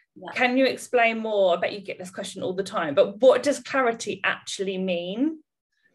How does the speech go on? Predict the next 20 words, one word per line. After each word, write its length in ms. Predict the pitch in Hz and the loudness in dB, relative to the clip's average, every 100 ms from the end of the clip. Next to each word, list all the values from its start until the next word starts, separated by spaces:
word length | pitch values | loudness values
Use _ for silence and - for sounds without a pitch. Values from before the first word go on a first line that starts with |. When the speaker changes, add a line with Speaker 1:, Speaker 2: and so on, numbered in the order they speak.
| _ _ _ _ _ _ - | _ _ _ _ _ _ -10
Speaker 1:
Clarity, 920 | 294 294 370 381 320 294 277 262 - - | -4 0 0 -2 -4 -2 -2 -4 -6 -6
it 120 | - - | -8 -6
can 120 | 294 | -4
be 140 | 330 | -4
different 380 | 320 381 - 240 | -4 -4 -4 -4
to 100 | 226 | -2
a 160 | 214 214 | 0 0
lot 240 | 214 185 | 0 0
of 140 | 196 | -2
women 220 | 202 185 170 | -6 -8 -10
in 140 | 165 165 | -14 -6
business. 640 | 185 175 - 85 - - | -6 -4 -6 -4 -4 -6
So 460 | - 208 202 151 - - | -4 0 0 -2 -6 -12
to 80 | - - | -10 0
break 280 | 302 294 | 2 2
it 120 | - - - | -4 -12 -4
down, 340 | 214 - 208 - | 0 0 -4 -4
clarity 680 | 247 254 285 - 208 196 - | 0 2 2 -2 -10 -12 -12
for 80 | 208 | -10
me, 640 | 202 175 131 127 170 - | -8 -8 -6 -4 -4 -6